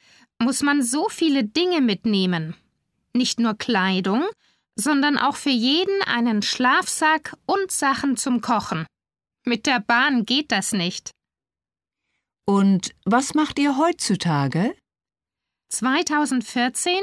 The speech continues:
Speaker 1: sind wir zum ersten Mal in den Urlaub geflogen. Das war nach Spanien. Meine Mutter hat Angst vor dem Fliegen, also war das ein bisschen stressig für sie.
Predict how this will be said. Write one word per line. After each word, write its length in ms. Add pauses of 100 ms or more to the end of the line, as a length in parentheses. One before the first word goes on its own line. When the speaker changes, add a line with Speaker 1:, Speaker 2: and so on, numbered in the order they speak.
(120)
Speaker 1:
sind 280
wir 140
zum 340
ersten 480
Mal 320
in 180
den 200
Urlaub 480
geflogen. 840 (680)
Das 220
war 160
nach 180
Spanien. 760 (720)
Meine 260
Mutter 300 (160)
hat 220
Angst 420
vor 180
dem 200
Fliegen, 560 (640)
also 380
war 180
das 200
ein 240
bisschen 440
stressig 640
für 160
sie. 320